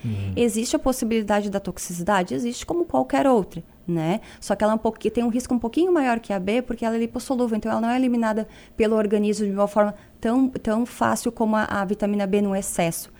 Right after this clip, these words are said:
Speaker 1: Uhum.
Speaker 2: Claro, Joel, é muito difícil ter uma, uma hipervitaminose de vitamina D. Realmente, o paciente vai ter que tá tomando por muito tempo, um longo prazo, doses muito altas, né? Mas a gente precisa, como profissional da saúde, falar que o uso indiscriminado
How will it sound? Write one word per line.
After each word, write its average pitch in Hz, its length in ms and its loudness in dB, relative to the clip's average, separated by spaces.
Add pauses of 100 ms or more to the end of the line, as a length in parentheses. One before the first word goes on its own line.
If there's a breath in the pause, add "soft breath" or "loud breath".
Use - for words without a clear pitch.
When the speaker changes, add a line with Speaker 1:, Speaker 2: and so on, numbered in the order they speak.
(120 loud breath)
Speaker 1:
Uhum. 110 340 0
Speaker 2:
Claro, 190 420 6
Joel, 165 400 0
é 285 120 4
muito 214 500 4
difícil 185 400 -4
ter 175 100 -2
uma, 180 360 2
uma 175 320 0 (180 soft breath)
hipervitaminose 185 800 0
de 185 60 -4
vitamina 180 440 0
D. 170 240 -2 (240 loud breath)
Realmente, 190 540 0
o - 20 -18
paciente 196 380 -4
vai 190 100 -2
ter 185 120 -6
que - 80 -12
tá 185 80 -4
tomando 185 400 -2
por 190 200 -4
muito 185 440 -2
tempo, 202 500 -2
um 185 120 -2
longo 202 280 0
prazo, 196 460 -2 (360 loud breath)
doses 208 440 2
muito 180 280 -2
altas, 160 380 -4
né? 165 280 0 (200 loud breath)
Mas 220 240 -2
a 240 40 0
gente 226 260 -4 (180)
precisa, 254 560 0
como 226 180 0
profissional 202 400 -4
da 190 60 -4
saúde, 196 320 -2
falar 233 360 0
que 180 280 -2 (340 loud breath)
o 233 60 -2
uso 320 320 2
indiscriminado 233 840 4